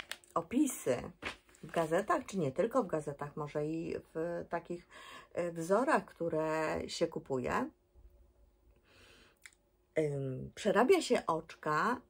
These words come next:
metodą kontynentalną. Czyli zupełnie inaczej niż ja. No tam, jeżeli chcecie sobie uzupełnić wiedzę, ten kto nie wie, to odsyłam do internetu,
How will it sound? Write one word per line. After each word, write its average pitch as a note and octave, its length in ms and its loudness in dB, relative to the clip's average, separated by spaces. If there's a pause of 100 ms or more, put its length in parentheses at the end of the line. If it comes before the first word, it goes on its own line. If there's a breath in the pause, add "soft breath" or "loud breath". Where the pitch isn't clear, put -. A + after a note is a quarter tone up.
(140)
metodą G#3+ 1000 2
kontynentalną. G3+ 1000 0 (1200)
Czyli B3+ 300 -2
zupełnie G3+ 440 -2
inaczej E3 460 -8
niż D#3+ 220 -8
ja. - 260 -10
No D#4 160 -10
tam, G#3 320 -4 (380)
jeżeli A3 420 -2
chcecie G3 340 -6
sobie - 400 -6 (580 loud breath)
uzupełnić G#3 600 2
wiedzę, A3 360 2
ten G3+ 220 0
kto G3+ 180 -4
nie G3+ 180 2
wie, A3 120 2
to F#3 140 -4
odsyłam B3 500 4
do A3 100 4
internetu, G#3+ 880 4